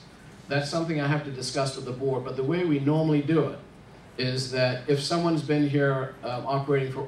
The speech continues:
they, they maintain the ben-, it continues, it doesn't stop. Now, what I, what we do bring to the table is a much, much better and cost-effective benefits program. Uh, we carry Aetna,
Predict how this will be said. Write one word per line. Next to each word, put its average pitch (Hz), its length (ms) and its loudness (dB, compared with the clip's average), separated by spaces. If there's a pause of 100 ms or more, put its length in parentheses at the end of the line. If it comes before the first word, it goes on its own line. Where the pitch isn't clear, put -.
they, 156 180 4
they 147 140 2
maintain 147 480 4
the 135 60 -2
ben-, 139 200 -2
it 147 140 -2
continues, 170 640 -4
it 131 200 -4
doesn't 151 300 2
stop. - 340 -6 (760)
Now, 139 340 4
what 147 160 2
I, 139 160 4 (180)
what 147 200 6
we 143 80 6
do 185 160 2
bring 156 160 4
to 135 60 -2
the 131 100 -6
table 127 280 -2
is 117 120 -6
a 120 40 -8
much, 135 580 -2
much 135 560 -4 (340)
better 117 440 2 (800)
and 117 240 -8
cost-effective 135 800 -2
benefits 127 340 -4
program. 90 460 -8 (420)
Uh, 104 220 -8
we 131 100 -8
carry 139 380 0
Aetna, 107 240 -6